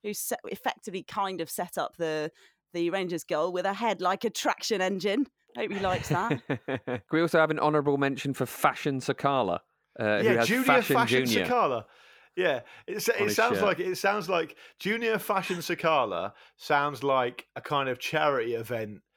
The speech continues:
Speaker 3: for young designers,
Speaker 1: Mm.
Speaker 3: um,
Speaker 2: <laughs>
Speaker 3: in, in East London. Uh, it's a, and to, as Jim says, to have Fashion Junior on your back is fa-, absolutely
Speaker 2: Yeah.
Speaker 3: fantastic. Great to
Speaker 2: Huge
Speaker 3: see.
Speaker 2: move.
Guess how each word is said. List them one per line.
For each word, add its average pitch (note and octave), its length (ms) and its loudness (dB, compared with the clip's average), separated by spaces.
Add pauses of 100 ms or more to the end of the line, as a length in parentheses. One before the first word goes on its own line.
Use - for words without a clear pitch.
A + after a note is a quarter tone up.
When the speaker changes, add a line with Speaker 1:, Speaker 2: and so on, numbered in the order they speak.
(180)
Speaker 3:
for - 160 -6
young C3 420 0
designers, B2 800 -2 (240)
Speaker 1:
Mm. A#3+ 140 -2 (480)
Speaker 3:
um, C#3+ 40 -2
Speaker 2:
<laughs> C3+ 40 -6
Speaker 3:
in, A#2 320 -6 (100)
in A#2+ 240 -4
East C3 260 -6
London. A2 580 -4 (420)
Uh, A2 240 0
it's C#3+ 100 -2
a, D#3 80 -4 (100)
and D#3 200 -2
to, E3 80 -4 (180)
as D3 140 -4
Jim E3 240 0
says, C3+ 220 -2
to B2 80 -6
have D#3+ 200 -2
Fashion D#3 560 -4
Junior C3 460 0
on G#2+ 80 -4
your G#2+ 100 -4
back G#2+ 320 -6
is A2 80 -14
fa-, - 240 -10
absolutely A#2+ 400 -6
Speaker 2:
Yeah. A2+ 160 -6
Speaker 3:
fantastic. G#2+ 520 -6 (180)
Great C3+ 240 -2
to - 120 -2
Speaker 2:
Huge A2 180 2
Speaker 3:
see. F#2+ 60 -8
Speaker 2:
move. F#2 360 -2